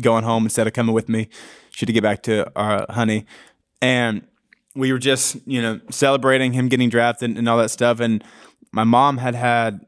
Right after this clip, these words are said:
um, just the radio playing, and one of your songs came on, and my cousin, who's, like, just a diehard country music fan,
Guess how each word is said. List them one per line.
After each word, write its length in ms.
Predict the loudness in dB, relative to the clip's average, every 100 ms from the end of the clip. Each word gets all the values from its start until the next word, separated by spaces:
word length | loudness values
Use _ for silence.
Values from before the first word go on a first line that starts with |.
| _
um, 380 | -4 -2 -2 -6 _ _
just 140 | -2 2
the 80 |
radio 320 | 4 4 4 2
playing, 480 | 0 -2 -2 -4 -6 _
and 140 | -2 0
one 120 | 2
of 40 |
your 100 | 2
songs 360 | 2 2 0 -2
came 200 | -2 -2
on, 400 | 0 0 -2 -4 -16 _ -2
and 80 | 0
my 100 | 0
cousin, 480 | 0 0 0 -2
who's, 220 | -2 -2 0
like, 220 | -2 -2 -14 -20 -20 -20 -8
just 140 | 0
a 60 | 2
diehard 540 | 2 0 2 0 -2
country 300 | -4 -6 -4
music 320 | -4 -4 -6
fan, 320 | -8 -6 -6